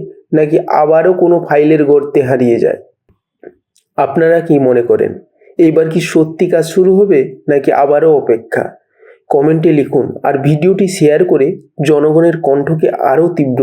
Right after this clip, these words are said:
করুন। আপনার এলাকার সাধারণ মানুষের কোনো দাবি থাকলে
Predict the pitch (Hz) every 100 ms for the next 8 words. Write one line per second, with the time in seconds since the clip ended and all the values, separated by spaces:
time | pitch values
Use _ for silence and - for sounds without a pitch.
0 | 127 123 - - _ _ _ _ _ _
1 | _ - - 165 165 160 151 147 160 156
2 | 156 139 151 156 151 151 151 160 - 156
3 | 147 123 123 147 160 151 -